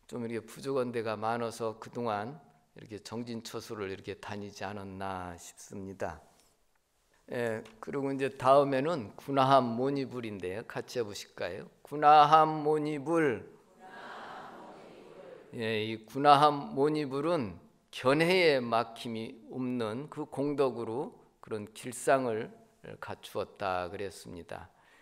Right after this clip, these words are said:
견해에 막힘이 없다 그러는 것은, 어, 똑바른 견해가 있음으로 해서 모든 일이 다 이루어진다 그랬는데요. 이게 팔정도에서 가장 먼저 정견이잖아요.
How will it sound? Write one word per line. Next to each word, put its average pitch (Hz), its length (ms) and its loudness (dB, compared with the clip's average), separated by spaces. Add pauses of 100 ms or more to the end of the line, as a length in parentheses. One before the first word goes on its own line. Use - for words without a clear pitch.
(220)
견해에 139 720 2
막힘이 110 500 -4
없다 95 680 -4
그러는 95 340 -12
것은, 90 380 -12 (720)
어, 80 340 -12 (160)
똑바른 175 640 0
견해가 143 920 2
있음으로 120 560 -4
해서 104 320 -2
모든 147 580 -8
일이 135 380 -6 (160)
다 101 240 -2
이루어진다 101 720 -8
그랬는데요. 85 840 -12 (540)
이게 110 180 -10
팔정도에서 143 1300 2 (300)
가장 160 500 -6
먼저 135 580 0 (320)
정견이잖아요. 127 1300 -2